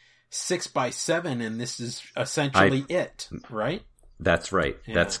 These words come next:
Speaker 2: exactly what I'm thinking.
Speaker 1: Yeah.
Speaker 2: That's exactly what I'm thinking.
Speaker 1: Yeah.
Speaker 2: I would love a light, sturdy, compact rangefinder camera for medium format. And, and I have that if, you know, if it's uncoupled, right? I already have that. I've created cameras that do this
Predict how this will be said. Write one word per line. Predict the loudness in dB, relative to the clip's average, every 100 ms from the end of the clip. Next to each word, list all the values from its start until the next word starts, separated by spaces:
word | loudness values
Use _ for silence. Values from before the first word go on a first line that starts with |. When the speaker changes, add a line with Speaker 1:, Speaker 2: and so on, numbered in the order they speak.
| -10
Speaker 2:
exactly | -6 0 0 0 -2
what | 0
I'm | -4
thinking. | -4 -6 -6 -4
Speaker 1:
Yeah. | -4 -6 -4
Speaker 2:
That's | -2 -2
exactly | 0 0 2 0
what | -2
I'm | -4
thinking. | -6 -4
Speaker 1:
Yeah. | 6
Speaker 2:
I | 8
would | 8
love | 6 4 6 6 4 -2 -4
a | -2
light, | 0 4 6 6 2 -10
sturdy, | -12 -14 _ 0 2 2 -4
compact | -4 -4 -4 -4 -4 -4 -6 -20 -20 _ -8
rangefinder | -4 -4 -4 -6 -6 -8
camera | -8 -8 -8
for | -8
medium | -8 -6 -8
format. | -8 -8 -6 -6
And, | -6 -6 -12 -20 -6
and | 0 0
I |
have | 4 4 6
that | 6 6 4 2
if, | -2 -2 -14 -20 _ _ _ _ 2
you | 4
know, | 4 2
if | 0
it's | 0 4
uncoupled, | 6 6 4 -2 -2 -8 -10 -6
right? | -2 -2 -2 -20 _ _ _ _
I | 8
already | 10 10
have | 6 6
that. | 0 -2
I've | -4
created | 2 6 8 8 4
cameras | 0 0 0 -2
that | -4 0
do | 2 2
this | 2 -2 -6